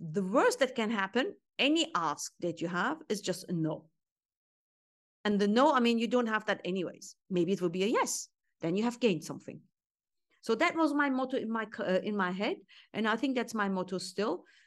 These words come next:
because you know what? If we are not, like, life-saving professions, like, you know, the doctors and, uh, you name it, yeah, it's a, di-, it's different consequences. But for us, you know what?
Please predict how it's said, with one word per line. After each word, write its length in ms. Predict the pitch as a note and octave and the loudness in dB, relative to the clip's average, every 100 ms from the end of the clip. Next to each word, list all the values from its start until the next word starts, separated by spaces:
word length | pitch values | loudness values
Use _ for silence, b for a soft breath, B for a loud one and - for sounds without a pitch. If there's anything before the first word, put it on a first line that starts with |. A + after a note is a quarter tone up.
| b | b
because 320 | - A3+ G#3+ | -10 -6 -4
you 80 | A3+ | -2
know 120 | A#3 | -2
what? 280 | G#3 D#4+ - - | -2 -4 -6 -10
If 180 | G3+ A#3 | -8 -4
we 160 | C4+ | 0
are 60 | C#4 | 2
not, 260 | B3 A#3+ | 2 0
like, 300 | A3 G#3+ G#3 F3 | -2 -2 -2 -6
life-saving 960 | F3+ F3+ G#3 G#3 - G#3 F#3+ F3+ F#3+ F#3+ | -2 -2 -2 -4 -6 -4 -2 -2 -4 -4
professions, 720 | F#3+ F3 F#3+ F#3 - - - | -8 -4 -4 -4 -8 -10 -8
like, 240 | D#3+ D3 D3+ - | -6 -6 -6 -14
you 100 | E3 | -14
know, 200 | D#3+ E3 | -14 -14
the 80 | E3+ | -14
doctors 800 | D#3 E3+ - - - A#1+ - - | -8 -8 -10 -20 -18 -14 -10 -8
and, 400 | - - - D#3+ | -8 -12 -12 -12
uh, 60 | D3 | -10
you 300 | D#3 D#3+ F#3+ | -8 -4 -4
name 400 | F3+ C#3+ C3+ - | -2 -4 -8 -12
it, 100 | - - | -18 -16
yeah, 140 | F3 - | -16 -14
it's 160 | E3 F3 | -8 -6
a, 60 | |
di-, 260 | D#3 F3+ F3 | -4 -4 -6
it's 200 | - - - | -10 -18 -4
different 360 | G#3+ G#3 G3 E3+ | 0 0 -2 -6
consequences. 880 | D#3+ D3 - - B2 B2+ - - - B B B B B | -6 -8 -10 -10 -10 -10 -12 -14 -18 B B B B B
But 160 | G#3+ | -14
for 240 | - - - - | -14 -12 -12 -8
us, 560 | C4+ G3+ - - - _ _ | -8 -8 -12 -16 -18 _ _
you 100 | G#3+ | -10
know 140 | A#3 A#3+ | -8 -6
what? 100 | B3+ | -10